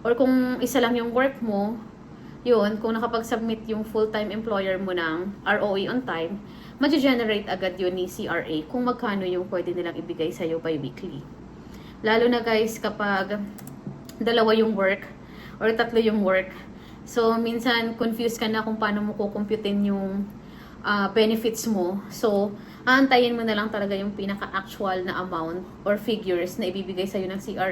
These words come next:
A. At mabibigay lang nila yun sa'yo kapag on time na nag-submit ng R O A yung, um, mga employer mo. Okay? And then, the number of weeks of benefits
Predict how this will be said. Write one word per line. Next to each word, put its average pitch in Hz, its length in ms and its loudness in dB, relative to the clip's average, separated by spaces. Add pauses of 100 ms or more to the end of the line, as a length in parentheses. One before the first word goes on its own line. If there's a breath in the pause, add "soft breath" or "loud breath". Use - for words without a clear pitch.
A. 170 140 -6 (600 loud breath)
At - 160 0
mabibigay 262 540 6
lang 254 180 6
nila 240 160 6
yun 233 160 2
sa'yo 214 320 0
kapag 196 480 -2
on 220 240 2
time 202 160 0
na 196 140 0
nag-submit 196 480 -4
ng 196 160 -4
R 185 240 -2
O 202 180 -2
A 180 80 0
yung, 214 460 2 (560 loud breath)
um, 202 560 0 (160)
mga 208 240 -2
employer 175 480 -2
mo. 147 240 -8 (640 loud breath)
Okay? 285 240 4 (1200 loud breath)
And 262 160 8
then, 262 240 8
the 262 80 6
number 381 320 6
of 381 160 0
weeks 320 240 0
of 269 80 2
benefits 262 480 2